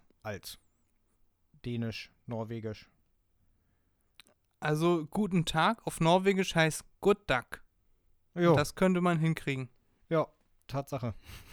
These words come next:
Speaker 1: <laughs>
Speaker 2: Ja,
Speaker 1: Warte.
Speaker 2: weiter.
Speaker 1: Ja, warte, warte.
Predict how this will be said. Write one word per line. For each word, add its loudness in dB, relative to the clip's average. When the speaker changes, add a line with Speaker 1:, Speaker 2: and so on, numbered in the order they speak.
Speaker 1:
<laughs> 0
Speaker 2:
Ja, -6
Speaker 1:
Warte. -10
Speaker 2:
weiter. -2
Speaker 1:
Ja, -8
warte, -8
warte. -8